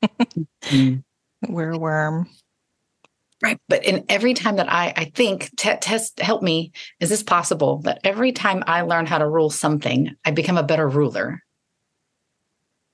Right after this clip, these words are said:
Speaker 1: And therefore, I ought to be able to also rule my passions better, right? To be able to, but I, you know, like, is that, that's, that's where I'm pondering.
Speaker 2: I think so. Even with the good works, right?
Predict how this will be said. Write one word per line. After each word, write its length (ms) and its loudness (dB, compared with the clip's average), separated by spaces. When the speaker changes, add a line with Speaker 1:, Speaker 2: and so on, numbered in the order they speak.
Speaker 1:
And 300 0
therefore, 800 2
I 300 2
ought 280 0
to 100 -6
be 140 2
able 160 2
to 160 0
also 320 0
rule 200 4
my 160 4
passions 420 0
better, 400 0
right? 140 2
To 60 -2
be 60 4
able 120 4
to, 220 -2
but 260 2
I, 280 -4
you 160 0
know, 100 4
like, 180 -2
is 240 -2
that, 200 0
that's, 400 -2
that's 240 0
where 100 2
I'm 140 2
pondering. 540 -4
Speaker 2:
I 40 -8
think 180 0
so. 480 -6
Even 280 2
with 200 0
the 100 -2
good 240 -2
works, 560 0
right? 260 -2